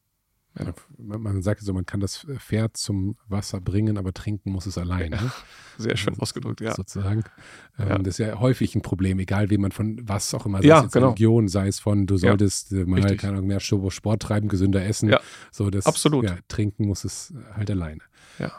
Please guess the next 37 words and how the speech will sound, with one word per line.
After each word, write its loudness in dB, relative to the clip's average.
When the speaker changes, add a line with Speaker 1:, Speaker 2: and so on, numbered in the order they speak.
Speaker 2:
Okay. -10
Verstanden. -4
Das -12
heißt, -4
nach -2
dem -2
Tod, 2
und 2
das, -6
wir -4
waren 0
damals, -2
äh, -6
nicht -8
damals, -10
sondern -14
gerade -8
bei -8
Adam -6
und -6
Eva, -2
äh, -4
und -6
da 4
hat -2
Allah 0
das -4
erste -2
Mal, 0
ähm, -2
gesagt, 0
"Ihr 2
seid 4
meine 4
Schöpfung, -2
Speaker 1:
Mhm. 2
Speaker 2:
ihr 2